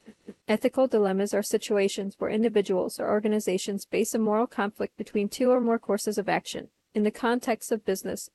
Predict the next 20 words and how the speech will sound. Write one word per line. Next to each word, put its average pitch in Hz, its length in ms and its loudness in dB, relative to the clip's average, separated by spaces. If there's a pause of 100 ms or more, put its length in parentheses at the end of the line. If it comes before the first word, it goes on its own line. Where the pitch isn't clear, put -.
ethical 254 360 0
dilemmas 208 460 0
can 214 140 -2
arise 190 360 2
in 208 60 -2
a 202 60 -2
variety 202 520 2
of 226 120 -2
areas, 170 480 -2 (480)
such - 240 0
as 214 140 -2
finance, 208 720 -2
marketing, 233 540 -2 (120)
employment, 214 520 -2 (180)
and 220 120 0
environmental 214 840 0
issues. - 600 -8 (100)
In 214 140 2
this 233 180 2
section, - 480 -2